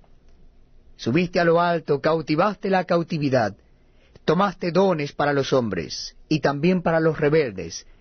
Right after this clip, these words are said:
para que habite entre ellos Jah, Dios. Bendito el Señor, cada día nos colma de beneficios, el Dios de nuestra salvación, Sela. Dios,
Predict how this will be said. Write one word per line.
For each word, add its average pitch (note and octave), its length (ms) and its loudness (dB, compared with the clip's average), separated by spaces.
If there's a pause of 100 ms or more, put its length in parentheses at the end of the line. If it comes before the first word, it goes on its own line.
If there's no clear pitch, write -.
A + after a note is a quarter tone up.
(160)
para D3 240 0
que C#3+ 140 0
habite D#3 340 0
entre C3+ 260 0
ellos C3+ 460 0
Jah, G#2 420 -2 (220)
Dios. A2 580 -2 (2000)
Bendito D#3 460 0
el G3+ 80 2
Señor, D#3+ 500 0 (880)
cada F3+ 240 0
día G#3+ 180 2
nos F3+ 220 -6
colma G#3+ 440 0
de F#3 100 0
beneficios, C3+ 1000 -4 (400)
el D#3 220 0
Dios F3 500 0
de D3+ 200 0
nuestra D#3+ 360 0
salvación, B2+ 720 -2 (420)
Sela. A#2 440 -2 (1500)
Dios, F3+ 580 0